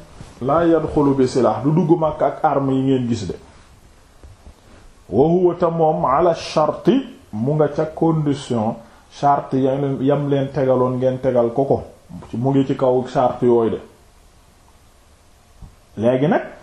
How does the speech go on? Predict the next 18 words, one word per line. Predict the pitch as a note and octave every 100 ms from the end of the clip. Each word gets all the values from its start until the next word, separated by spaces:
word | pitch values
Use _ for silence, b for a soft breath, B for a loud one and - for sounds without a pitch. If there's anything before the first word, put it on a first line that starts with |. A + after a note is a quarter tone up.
| -
bi | G#2 D3+
Mikraz | G#3+ G#3+ F3+ E3+ D#3
ñëwee, | D#3
mu | D3+ D#3
ne, | D#3+
"فلما | E3 D#3 D#3 D#3 D3+ C3+
أن | C#3+ C3
جاء | C#3 C3+
مكرز، | C#3 C#3 C3+ A#2 G#2+ G#2 C3 F#3+ - _ _ _ - F#2
مكرز | B2+ C#3+ D3+ C#3 C3+
بن | B2+ B2
حفص، | - E3+ - - - b b b b b F2+
بخبر | G#2+ A2 E3+ E3 D#3
النبي | D3+ C#3+ C#3 C#3 C3+
صلى | C3+ C3 B2+
الله | B2+ B2
عليه | B2+ B2
وسلم، | B2 B2 E3 F3+ F3+ G3